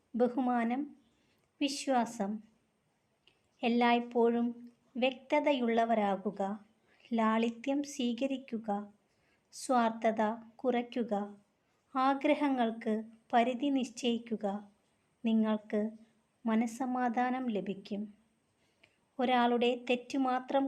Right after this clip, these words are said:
കാണുകയും കുറ്റം പറയുകയും ചെയ്യുന്നതിൻ്റെ അടിസ്ഥാനം അസൂയയാണ്. ഭക്തരെ, നിങ്ങളുടെ ശരീരവും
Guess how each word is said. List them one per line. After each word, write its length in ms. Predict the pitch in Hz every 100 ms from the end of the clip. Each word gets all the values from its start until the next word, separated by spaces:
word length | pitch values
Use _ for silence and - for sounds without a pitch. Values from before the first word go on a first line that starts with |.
| 277
കാണുകയും 640 | 262 262 277 269 220 208 208 - _ _ _ _ -
കുറ്റം 380 | 277 - 311 294
പറയുകയും 640 | 285 269 269 269 277 277 285 285
ചെയ്യുന്നതിൻ്റെ 760 | 269 254 262 262 254 254 254 285 - 240
അടിസ്ഥാനം 680 | 240 - - 262 220 208 208 208 _ _ _ _ _ -
അസൂയയാണ്. 920 | 214 - 247 240 247 240 196 190 185 220 - _ _ _ -
ഭക്തരെ, 600 | 226 247 247 214 214 208 214 _ _ _ -
നിങ്ങളുടെ 580 | 240 247 240 240 226 233 254 - -
ശരീരവും 640 | 269 262 277 269 220 208